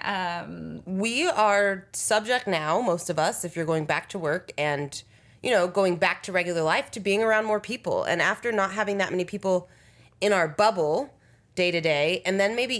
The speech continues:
Speaker 2: even, we had a lot of time off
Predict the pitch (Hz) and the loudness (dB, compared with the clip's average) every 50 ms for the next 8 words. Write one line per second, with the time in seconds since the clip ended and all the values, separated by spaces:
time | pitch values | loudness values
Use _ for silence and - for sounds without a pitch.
0 | - 214 214 196 202 190 190 190 190 185 - - - - - _ - 185 226 226 | -4 -4 0 2 2 2 2 2 -2 -4 -10 -16 -18 -20 -20 _ -8 -4 -4 -2
1 | 226 262 302 339 311 240 202 196 208 202 196 196 208 190 185 - - 165 160 151 | 0 0 -2 0 0 2 2 2 0 -2 -2 -2 -2 -2 -2 -4 -4 -2 -2 -2
2 | 160 - - | -4 -8 -18